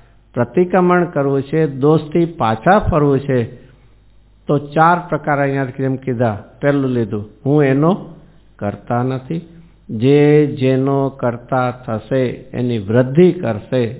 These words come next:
એને ક્યારેય અભાવ નહીં કરે. તો એનો હું કરાવનાર નથી, એનો હું અનુમોદન દેનારો નથી,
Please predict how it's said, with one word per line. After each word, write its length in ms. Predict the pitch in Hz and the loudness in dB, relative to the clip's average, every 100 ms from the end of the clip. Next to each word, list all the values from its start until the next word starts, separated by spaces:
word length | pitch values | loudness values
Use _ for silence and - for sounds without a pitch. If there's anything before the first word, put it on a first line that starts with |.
| - - | -18 -8
એને 220 | 120 120 | -4 -4
ક્યારેય 440 | 117 117 117 127 131 - - _ | -2 -2 -2 -2 -6 -16 -20 _
અભાવ 380 | 107 92 113 113 | -8 -2 0 0
નહીં 280 | 113 113 110 | 0 -2 -6
કરે. 260 | 113 - 143 - _ _ _ _ _ _ _ - | -14 -14 -18 -20 _ _ _ _ _ _ _ -4
તો 60 | |
એનો 260 | 127 127 131 | 0 2 2
હું 260 | 120 123 127 | 0 -2 -2
કરાવનાર 600 | 107 107 110 120 127 135 | -4 0 0 2 0 0
નથી, 640 | 135 127 - 156 160 - - - _ _ _ _ - | -2 -6 -8 -8 -8 -20 -20 -20 _ _ _ _ -2
એનો 300 | 135 147 147 | 2 4 2
હું 320 | 131 151 151 | 2 -2 -2
અનુમોદન 680 | 107 107 113 120 123 143 139 | -2 0 2 2 2 2 2
દેનારો 480 | 139 143 143 143 147 | 0 0 0 0 0
નથી, 420 | 143 143 165 | -2 -4 -6